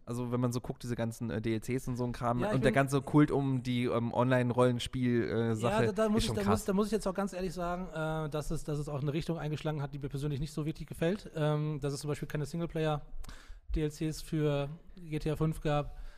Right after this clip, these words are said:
Speaker 2: weil man halt mit G T A Online, äh, die Lizenz zum Gelddrucken hat. Äh,
Speaker 1: Ja, aber jetzt kommt die Frage, Hobby, sind wir alt?
Speaker 2: Also ich auf jeden Fall.
Speaker 1: Nein, also im Sinne von,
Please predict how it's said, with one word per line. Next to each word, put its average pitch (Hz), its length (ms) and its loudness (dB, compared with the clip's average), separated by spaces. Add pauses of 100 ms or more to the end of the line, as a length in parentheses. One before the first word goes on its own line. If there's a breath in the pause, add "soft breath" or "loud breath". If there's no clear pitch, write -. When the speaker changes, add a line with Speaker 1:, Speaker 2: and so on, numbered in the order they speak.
(260 soft breath)
Speaker 2:
weil 156 140 6
man 160 200 2
halt 147 240 4
mit 139 260 2
G 147 80 2
T - 100 4
A 123 80 0
Online, 143 500 2
äh, 139 160 -2
die 135 120 0
Lizenz 147 320 0
zum 143 140 0
Gelddrucken 147 500 0
hat. 147 260 -2
Äh, 131 380 0
Speaker 1:
Ja, 131 380 0
aber 185 100 8
jetzt 185 140 2
kommt 240 160 0
die 247 40 -2
Frage, 185 340 2
Hobby, 135 200 2
sind 165 180 0
wir - 140 -2
alt? - 260 2 (960)
Speaker 2:
Also 113 220 -6
ich 165 160 0
auf 156 100 2
jeden 156 160 4
Fall. 127 260 2 (220 loud breath)
Speaker 1:
Nein, 175 160 6
also 196 160 8
im 196 80 6
Sinne 214 240 2
von, 233 380 -2